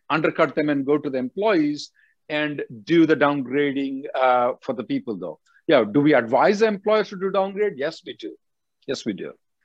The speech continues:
But it's their option. Um, next person, please. Uh, this will be the last caller. Yeah.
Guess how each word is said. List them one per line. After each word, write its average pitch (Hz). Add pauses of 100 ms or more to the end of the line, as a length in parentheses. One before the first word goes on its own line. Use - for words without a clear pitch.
(140)
But 143
it's -
their 156
option. - (880)
Um, 123
next 160
person, 131
please. 104
Uh, 120 (160)
this 143
will 170
be 151
the 135 (480)
last 139
caller. 98
Yeah. 95